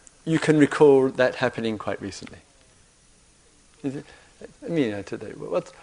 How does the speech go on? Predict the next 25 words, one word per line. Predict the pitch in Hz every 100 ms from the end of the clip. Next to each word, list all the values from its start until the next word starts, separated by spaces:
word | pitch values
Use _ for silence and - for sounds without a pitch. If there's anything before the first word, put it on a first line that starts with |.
| -
what's | 208
the | -
feeling, | 208 180 170 143 127 107 98 90 -
if | -
you | 120
could | 117
turn | - 127 113
your | 107
attention, | 101 - 98 123
what's | 147 -
the |
f-, | 147 - - - - - - -
the |
kind | - - 190 190
of | 147
feeling | - 151 139 131 117
that | 110
you | 151
ex-, | 170 151 - - 165
experience, | 143 - - 139 120 104 101 95 - - - _ _ _
either | 143 165 208 165 107 92 - _ -
isolation | 127 107 123 107 104 98 - 104 101 95 _ _ _ - _
or | 110
fear | - 127 110
of | 104